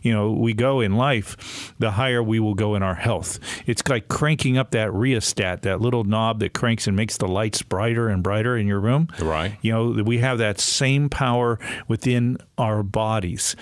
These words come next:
Speaker 1: and we can actually tap in and crank that rheostat up,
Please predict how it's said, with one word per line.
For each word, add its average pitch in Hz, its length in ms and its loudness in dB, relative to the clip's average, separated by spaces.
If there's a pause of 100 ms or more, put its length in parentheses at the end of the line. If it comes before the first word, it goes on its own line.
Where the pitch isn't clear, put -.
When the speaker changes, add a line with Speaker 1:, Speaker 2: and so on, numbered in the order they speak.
(260)
Speaker 1:
and 113 160 2
we 123 100 2
can 123 160 0
actually 113 360 0
tap 135 420 0
in 127 300 2
and 101 240 2
crank 143 600 0
that 127 180 2
rheostat 120 720 0
up, 104 300 -2